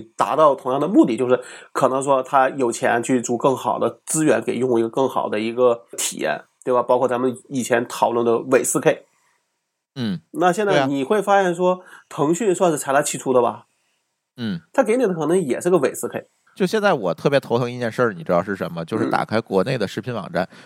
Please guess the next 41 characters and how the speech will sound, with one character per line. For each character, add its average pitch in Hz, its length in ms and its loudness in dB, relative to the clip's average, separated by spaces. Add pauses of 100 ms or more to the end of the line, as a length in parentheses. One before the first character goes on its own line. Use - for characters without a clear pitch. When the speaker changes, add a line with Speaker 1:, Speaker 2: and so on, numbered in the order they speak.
(120)
Speaker 2:
如 156 160 -4
果 202 100 2 (120)
仅 - 280 -6
看 180 240 0
国 85 160 -4
内 80 120 -4
的 80 100 -6
视 - 100 -10
频 87 140 -10
网 78 160 -14
站， 78 100 -4
我 78 140 -8
觉 - 80 -10
得 101 80 -6
还 135 140 -8
行。 104 280 -8 (240)
就 131 80 -4
我 113 100 -2
都 127 80 -2
是 160 60 0
在 165 100 2
电 143 160 0
视 170 160 -2
上 127 100 2
看 101 160 -2
啊， 85 240 0
Speaker 1:
嗯。 - 120 -16
Speaker 2:
都 95 100 -4
是 98 60 2
在 95 100 2
电 90 160 -2
视 87 60 -8
上 85 120 -6
看， 85 160 -8 (100)
Speaker 1:
嗯。 - 300 -14
Speaker 2:
我 92 100 -6
觉 98 100 -4
得 135 80 0
还 120 180 4
行。 - 160 -6 (260)
Speaker 1:
嗯。 - 140 -16